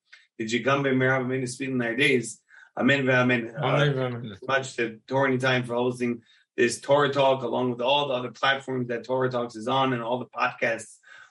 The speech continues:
Speaker 1: We want to thank our team over here at Chazak, Robbie and Natan and, and Natan and the mayor and, uh, Izzy and the whole team over here, everyone involved at Chazak.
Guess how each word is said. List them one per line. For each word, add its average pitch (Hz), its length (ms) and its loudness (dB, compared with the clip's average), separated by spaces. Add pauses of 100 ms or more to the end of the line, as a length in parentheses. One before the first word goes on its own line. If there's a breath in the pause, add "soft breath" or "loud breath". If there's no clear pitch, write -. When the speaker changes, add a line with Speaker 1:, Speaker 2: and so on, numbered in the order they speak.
Speaker 1:
We 113 80 -2
want 123 200 2
to 123 60 -4
thank 131 220 2
our 123 160 2
team 135 280 -2
over 123 140 2
here 123 120 2
at 117 100 -4
Chazak, 127 500 0 (420)
Robbie 127 600 0
and 120 120 -6
Natan 127 520 -2
and, 113 280 -8
and 113 300 -10
Natan 120 560 -2
and 107 260 -6
the 110 120 -8
mayor 127 500 0
and, 117 340 -8
uh, 113 200 -4 (260 soft breath)
Izzy 139 400 -2
and 127 120 2
the 135 60 0
whole 135 240 2
team 131 180 -2
over 123 140 0
here, 120 240 0
everyone 123 280 -2
involved 120 380 2
at 107 100 -4
Chazak. 131 460 0